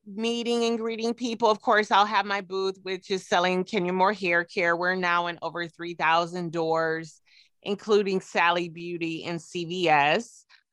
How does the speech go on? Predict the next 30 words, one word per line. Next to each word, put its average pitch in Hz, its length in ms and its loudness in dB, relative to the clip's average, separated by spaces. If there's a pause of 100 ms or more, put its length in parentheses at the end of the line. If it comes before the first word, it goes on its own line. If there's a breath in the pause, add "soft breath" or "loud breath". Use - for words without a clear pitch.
(260)
Um, 220 380 4
but 247 260 -6
there 320 160 -4
are 571 120 -2 (100)
going 285 360 -4
to 277 60 -14
be 240 280 -8
so 233 320 2
many, 220 540 0
um, 175 520 -2 (180)
opportunities 208 800 -4
for 196 140 -6
people 196 420 0
to, 185 540 2 (380 loud breath)
uh, 170 420 4 (240)
do 202 160 -10
meet 202 200 -2
and 208 120 -2
greets, 220 580 -6
for 208 140 2
people 214 260 -4
to 208 160 -4
learn, 202 560 4 (140)
to 175 540 -2
have 196 460 2
a, 175 480 -2
an 175 200 -4
opportunity 185 640 -4
to, 170 200 -2 (120)
to 170 400 -6